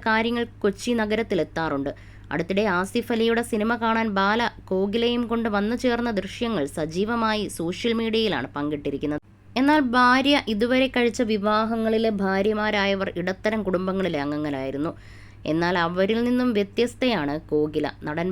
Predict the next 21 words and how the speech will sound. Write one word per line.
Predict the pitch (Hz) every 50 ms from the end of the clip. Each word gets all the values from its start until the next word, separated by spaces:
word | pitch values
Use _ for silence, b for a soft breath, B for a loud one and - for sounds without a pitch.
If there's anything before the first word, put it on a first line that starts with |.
| 180
ബാലയും | 170 165 165 175 180 185 214 214 214 202 202
കോകിലയും | 202 196 196 208 208 214 214 214 202
വിവാഹത്തിന് | 196 190 190 202 208 214 226 220 220 233 226 226
മുമ്പ് | 214 214 208 220 220 -
സോഷ്യൽ | 214 190 208 196 - - 240 240
മീഡിയയിൽ | 240 233 233 240 233 220 208
ഒന്ന് | 208 208 226 226 233
രണ്ട് | 233 226 240 233
തവണ | 226 208 208 208 185 156
വന്നിരുന്നു. | 143 147 151 147 143 139 - B B B B B B B B - -
അതിനുശേഷമാണ് | 214 226 262 302 285 - 302 294 294 - 311 294 277 269 269 254 254
കൊച്ചിയിലെ | 240 226 - - - 247 240 247 226
ക്ഷേത്രത്തിൽ | - - 226 214 202 208 226 233 226 - 233 226 214
വെച്ച് | 226 202 - 220 202 190
ബാല | 190 196 196 214 208 208
കോകിലയ്ക്ക് | - 185 185 190 190 202 190 185 - 165 - 147
താലി | 147 147 156 160 -
കെട്ടിയത്. | 143 131 131 143 135 139 143 - - -
വിവാഹത്തിൽ | 156 151 156 165 170 185 190 185 - 190 185 208 185
ബാലയുടെ | 175 175 180 190 196 208 220 214 214 196 190
ഭാഗത്തു | 190 196 196 214 202 214